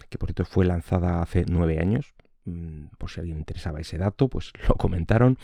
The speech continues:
Y bueno, pues ahora con Gemini, pues todas las fotos, eh, quedarán mejor catalogadas y, bueno, pues listas para, eh, para realizar búsquedas. Eh, se lanzaron algo que se llamaba Ask Fotos, que, mm, básicamente, pues, eh, le preguntas a la I A, pues,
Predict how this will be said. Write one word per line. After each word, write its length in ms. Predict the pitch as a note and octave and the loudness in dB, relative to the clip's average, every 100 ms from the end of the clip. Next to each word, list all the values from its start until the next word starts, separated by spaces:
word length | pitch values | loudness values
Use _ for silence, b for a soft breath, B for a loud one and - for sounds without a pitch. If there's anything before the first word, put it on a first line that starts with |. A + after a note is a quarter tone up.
| B B B B | B B B B
Y 80 | - | 2
bueno, 220 | A2+ B2 | 8 8
pues 180 | A#2+ G#2+ | 6 2
ahora 200 | F#2+ G#2 | 4 2
con 200 | G2 G2+ | 2 2
Gemini, 300 | G2 G2+ G#2 | 2 2 2
pues 200 | - E2+ - | -2 -8 -2
todas 200 | G2+ F2+ | 0 0
las 120 | F2 | 0
fotos, 340 | F#2 G2+ G2 - B B B | 0 0 -2 -4 B B B
eh, 300 | - F2 E2+ | -2 0 0
quedarán 340 | - E2+ F#2 F#2 | -2 -2 0 0
mejor 300 | E2+ F#2+ - | 0 -2 -2
catalogadas 680 | - F2+ E2 F#2+ G#2 A2+ - B B B | -2 0 2 4 6 4 2 B B B
y, 240 | G#2 G2+ | 2 4
bueno, 160 | G2+ A2+ | 4 4
pues 160 | - G#2 | 4 4
listas 400 | A#2+ - A2+ - | 4 2 -2 -2
para, 840 | - F2+ F2 F2 E2 D#2 D2+ D2 - | -2 0 0 -2 -4 -4 -6 -8 -8
eh, 360 | F2 E2 D#2 - | -6 -6 -8 -2
para 200 | G2+ F2+ | 0 0
realizar 400 | F2+ E2+ F#2+ E2+ | -2 -2 0 0
búsquedas. 420 | F2+ - A2+ B2 B B B B B | -2 0 0 0 B B B B B
Eh, 240 | G2 F#2+ | 2 2
se 120 | F2+ | 4
lanzaron 340 | F#2+ F#2 G#2 G2+ | 4 4 4 2
algo 200 | G2 F#2+ | 0 -2
que 100 | G2 | -4
se 120 | - | -2
llamaba 260 | F#2+ F#2+ - | 0 0 0
Ask 340 | G2 G2+ - | 0 0 -2
Fotos, 520 | - - B2 C3 E3+ - B B B B B - | -2 2 4 2 -2 -6 B B B B B -4
que, 280 | G#2+ F#2+ F2+ | 0 2 2
mm, 320 | F2 E2 D2+ - _ - - _ - - | 0 -2 -6 -12 _ -20 -20 _ -16 -6
básicamente, 580 | A2 - G#2 F#2+ F#2+ G#2+ | -4 -2 0 2 2 2
pues, 300 | G2 F#2+ - | 2 2 0
eh, 280 | F2+ E2+ E2 | -4 -2 -4
le 100 | E2+ | -4
preguntas 500 | F2 F2+ F2 F2+ F#2 | -2 -2 -2 -2 -2
a 60 | |
la 140 | F2+ F2+ | -4 -2
I 100 | F#2+ | -4
A, 80 | |
pues, 220 | - F#2 | -2 -2